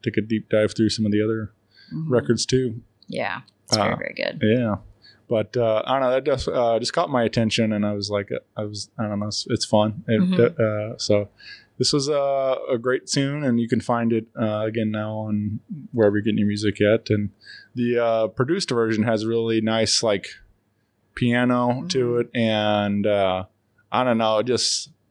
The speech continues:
Speaker 1: to me, it, uh, I, immediately the imagery in my mind goes to, like, kind of a smoky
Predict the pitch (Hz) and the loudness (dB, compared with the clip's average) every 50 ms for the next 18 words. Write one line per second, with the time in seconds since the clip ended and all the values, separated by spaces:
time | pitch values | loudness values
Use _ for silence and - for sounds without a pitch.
0 | _ _ _ _ _ _ _ _ _ _ _ _ _ - - - 135 131 131 131 | _ _ _ _ _ _ _ _ _ _ _ _ _ -8 -2 -2 0 0 0 0
1 | 131 131 131 127 123 123 120 117 - - _ _ - 127 117 113 113 110 110 107 | 2 2 2 4 2 2 2 0 -2 -4 _ _ -2 0 2 2 4 4 2 2
2 | 104 - _ - 117 113 110 107 107 107 107 107 104 - - _ _ _ _ _ | 0 -4 _ 0 0 2 4 4 4 4 4 2 2 0 -4 _ _ _ _ _
3 | _ _ _ _ _ _ 233 185 107 110 107 101 - - 117 113 123 127 131 131 | _ _ _ _ _ _ -16 -8 -6 -4 -4 -4 -4 -6 -6 -4 -2 0 0 0
4 | 120 123 117 123 120 117 117 117 117 117 110 110 113 113 107 107 107 107 110 107 | 2 2 2 2 2 2 2 4 4 2 2 2 2 2 2 4 2 2 2 2
5 | 107 107 107 104 104 101 107 104 104 101 - - - 107 104 101 98 98 95 92 | 0 0 0 0 0 0 2 2 2 2 0 0 0 0 0 2 2 2 0 0
6 | - - - _ _ _ _ _ _ _ _ _ _ _ _ _ _ _ _ _ | -4 -14 -20 _ _ _ _ _ _ _ _ _ _ _ _ _ _ _ _ _
7 | - - 117 107 107 101 - - 120 107 104 - - 110 107 107 104 101 | -2 0 2 2 2 2 0 2 2 2 2 2 0 0 0 0 -2 -2